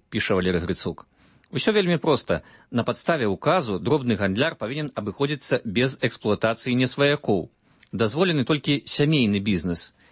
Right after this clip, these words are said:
Але ж не, большасць іх яшчэ і на іншых грамадзянах хоча зарабіць грошы.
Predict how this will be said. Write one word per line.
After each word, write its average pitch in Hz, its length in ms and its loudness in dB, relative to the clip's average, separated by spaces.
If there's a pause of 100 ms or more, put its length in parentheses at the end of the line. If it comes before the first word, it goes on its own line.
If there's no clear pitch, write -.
(140)
Але 104 220 2
ж - 180 -2
не, 147 280 2 (300)
большасць 135 460 -4
іх 151 160 0
яшчэ 131 320 0
і 117 80 0
на 101 80 2
іншых 170 400 2
грамадзянах 143 480 2
хоча 117 320 2
зарабіць 113 500 0
грошы. 110 460 0